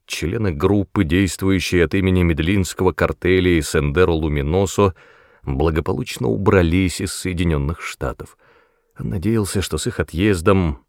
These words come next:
порвется нить, связывавшая его с этой жуткой историей, которая не давала ему покоя со вчерашнего дня.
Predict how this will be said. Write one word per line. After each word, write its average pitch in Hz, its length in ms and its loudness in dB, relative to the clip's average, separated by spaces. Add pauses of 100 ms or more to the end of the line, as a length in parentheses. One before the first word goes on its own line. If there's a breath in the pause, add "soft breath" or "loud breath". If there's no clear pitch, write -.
(220)
порвется 98 760 2
нить, 90 360 2
связывавшая 87 840 -4
его 82 180 -2
с 85 100 -8
этой 76 200 -6
жуткой 82 440 -2
историей, 90 680 0
которая - 480 -10
не 85 140 -2
давала - 380 0
ему - 200 -4
покоя 87 640 0
со - 120 -4
вчерашнего 73 680 -4
дня. - 320 -14